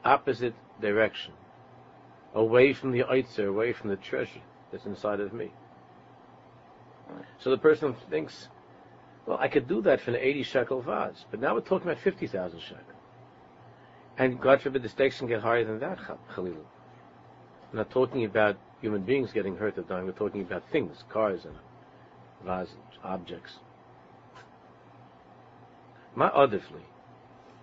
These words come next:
what do I prefer? Levater ala chamishim elef shekel, v'loy le'tzaisam, to give up, to just let go of the fifty thousand shekel and not to want them. It's not, <laughs> forget it, it's not mine.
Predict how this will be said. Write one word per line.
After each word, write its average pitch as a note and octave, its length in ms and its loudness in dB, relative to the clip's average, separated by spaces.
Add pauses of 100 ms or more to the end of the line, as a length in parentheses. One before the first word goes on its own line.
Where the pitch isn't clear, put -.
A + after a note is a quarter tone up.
(120)
what B2+ 180 4
do C#3 140 6
I B2 60 8
prefer? G2+ 440 0 (1600)
Levater B2+ 640 6
ala B2+ 160 6
chamishim A2 480 -2
elef G#2+ 200 2
shekel, C3+ 540 -2 (140)
v'loy G#2 300 4
le'tzaisam, A2 720 0 (1040)
to C3 80 0
give A2+ 220 0
up, B2 220 4 (960)
to D3+ 60 -8
just D3+ 240 -6
let C3 180 4
go B2+ 300 8 (600)
of G2+ 140 -6
the G#2 80 -2
fifty A#2+ 300 -2
thousand G2+ 340 2
shekel G#2+ 500 -2 (120)
and G#2+ 160 -2
not A#2 220 6
to A#2 60 0
want G#2+ 420 2
them. G#2+ 280 -4 (220)
It's - 100 -14
not, F#3+ 160 -2 (400)
<laughs> - 360 -14
forget E3+ 300 0
it, D3+ 40 4
it's A#2 140 -6
not B2+ 160 2
mine. C#3 260 2